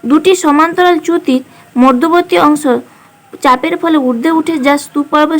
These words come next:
সৃষ্টি করে তাকে হোস্ট বলে। উদাহরণ মধ্য ভারতের সাতপুরা। দুটি সমান্তরাল চ্যুতির মধ্যবর্তী অংশ বসে গেলে পরবর্তী, আহ, পার্শ্ববর্তী দুই পাশের উচ্চভূমি স্তূপ পর্বত রূপে দাঁড়িয়ে থাকে,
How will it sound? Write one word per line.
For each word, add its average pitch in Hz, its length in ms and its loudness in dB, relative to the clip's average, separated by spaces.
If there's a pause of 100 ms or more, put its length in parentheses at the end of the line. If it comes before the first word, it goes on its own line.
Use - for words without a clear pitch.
সৃষ্টি 285 300 -6
করে 302 200 0
তাকে 269 220 -4
হোস্ট 247 360 -2
বলে। 294 200 0 (100)
উদাহরণ 269 340 0 (100)
মধ্য 233 240 0
ভারতের 294 380 0
সাতপুরা। 277 420 -4 (480)
দুটি 285 300 0
সমান্তরাল 311 520 0
চ্যুতির 311 360 -2
মধ্যবর্তী 285 520 0
অংশ 294 240 2 (520)
বসে 254 420 0
গেলে 320 220 0 (760)
পরবর্তী, 294 600 0
আহ, 254 880 -2
পার্শ্ববর্তী 320 480 0
দুই 294 160 2
পাশের 302 320 0
উচ্চভূমি 294 500 0
স্তূপ 277 280 -6
পর্বত 285 320 0
রূপে 285 220 -2
দাঁড়িয়ে 247 320 2
থাকে, 285 260 0